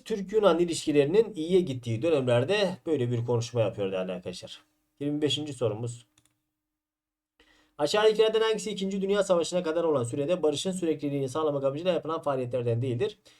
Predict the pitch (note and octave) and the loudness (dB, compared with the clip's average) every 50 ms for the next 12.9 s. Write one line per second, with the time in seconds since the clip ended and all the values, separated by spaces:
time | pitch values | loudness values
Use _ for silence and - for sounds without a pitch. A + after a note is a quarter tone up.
0 | _ _ _ - F#3+ G#3+ A3+ A#3 A3+ A3 A3 G3 F#3 F#3 F3+ F3 E3+ D#3+ - D3+ | _ _ _ 0 2 2 8 8 8 8 10 6 6 6 4 2 0 2 0 0
1 | D3+ D3 D3+ D3+ C#3+ D3 C#3+ C#3 - - C3+ A#2+ A#2 A#2 A#2+ B2 C#3 C3+ C3 C3 | 0 2 2 2 2 2 2 0 0 -2 -2 -2 0 0 0 2 2 2 0 2
2 | C3+ C#3 C3+ C3 - _ _ _ _ _ - D#3 F3 - G3 G3+ G#3 G3+ G3 F#3+ | 0 0 0 -2 -8 _ _ _ _ _ -2 -2 0 6 6 6 6 8 6 6
3 | F#3 F#3 F3 - - E3+ D#3+ - F3+ F3 E3+ - _ _ _ _ _ _ _ _ | 6 4 0 0 0 -4 -2 0 -2 -2 -2 -4 _ _ _ _ _ _ _ _
4 | _ _ _ _ _ _ - A#2+ A#2 B2+ A#2+ B2 C#3 C#3+ D#3 E3 E3+ D#3+ D#3+ D#3+ | _ _ _ _ _ _ -6 -2 0 0 4 6 6 6 6 4 2 2 2 0
5 | D#3+ - - C#3+ C3 B2 - C3 B2+ C#3+ C#3 C3 A2+ A2 A2 A2+ A#2+ C3+ C3 B2+ | 0 0 0 0 0 0 -2 -4 -2 -2 -2 0 -2 0 0 2 2 0 0 -2
6 | C#3+ - - C#3+ C#3+ C#3+ C#3+ C#3+ D3+ D3 C#3+ - _ _ _ _ _ - D3+ F#3 | -6 -2 0 0 2 2 2 2 2 0 -4 -6 _ _ _ _ _ -4 4 4
7 | A3 A#3 A3+ G#3 G#3 G#3+ G#3+ G#3+ G#3 G3+ G3 F3+ F3 E3+ E3+ F3 E3+ F3 F3 F3 | 6 6 6 2 2 2 2 4 2 2 4 4 4 6 4 4 4 6 4 2
8 | E3+ - D#3 D#3+ D#3+ D3+ - D#3+ D#3 D#3 D3+ D3 D3 D3+ D3+ D3 D3 C#3+ - D3 | 2 2 -2 -2 -2 0 0 -2 2 2 2 2 2 0 0 0 -2 -2 -2 -2
9 | D3+ D3 D3 C3+ - - D3 D3 C3+ B2 A#2+ A2+ G2+ - G#2 G#2+ A2 - C#3+ C3 | -2 0 -2 -4 -2 -2 -2 -2 -2 -2 -4 -4 -2 -2 -2 -2 -2 -4 -6 -6
10 | C3 C#3+ C3+ - D#3 D#3 C#3+ C#3+ _ _ _ _ _ - A2+ C#3 C3+ C3 - A3+ | -4 -6 -6 -2 -2 -2 -4 -4 _ _ _ _ _ -4 -2 -2 -2 -2 -2 4
11 | A#3+ A3+ A3+ A3+ A3+ - - E3 D#3 - F3+ F3 D#3+ E3+ E3+ E3+ F#3 F3+ F3 E3+ | 6 6 6 6 2 0 -2 -2 -2 0 0 2 2 2 0 2 2 0 2 2
12 | F3 E3 E3 E3+ E3+ E3+ E3+ E3+ E3+ - E3+ E3 E3+ E3+ E3+ F3+ E3+ F3 | 0 0 2 0 0 0 0 -2 -4 -2 -2 -2 -2 0 0 0 -2 -2